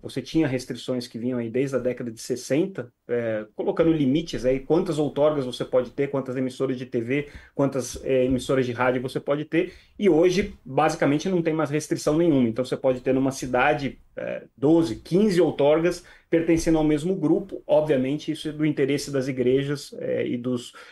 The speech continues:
e dos movimentos evangélicos e dos movimentos pentecostais que, é, tomaram conta aí desse, desse ambiente de radiodifusão em grande parte, né?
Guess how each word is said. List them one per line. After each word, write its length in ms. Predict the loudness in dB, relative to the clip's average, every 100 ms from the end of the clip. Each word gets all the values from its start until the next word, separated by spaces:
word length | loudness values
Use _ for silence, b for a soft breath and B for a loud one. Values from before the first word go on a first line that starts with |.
| B
e 80 | -2
dos 180 | 2 2
movimentos 520 | 4 4 2 2 0
evangélicos 760 | 0 2 2 2 2 0 -6 -10
e 40 |
dos 180 | -8 -2
movimentos 500 | 0 2 0 0 -4
pentecostais 800 | -4 -2 0 0 2 2 2 0
que, 340 | -4 -4 -4 -8 _
é, 280 | -4 -2 -4 -10 -10
tomaram 400 | 0 2 4 2
conta 380 | 0 0 0 0
aí 140 | -2 -4 B B -2
desse, 420 | 0 0 0 -2
desse 300 | 0 0 2
ambiente 360 | 4 4 2
de 80 | -2
radiodifusão 600 | 0 0 0 -6 0 2
em 80 | 4
grande 300 | 4 2 0
parte, 500 | -4 -6 -8 -12 -12
né? 140 | -10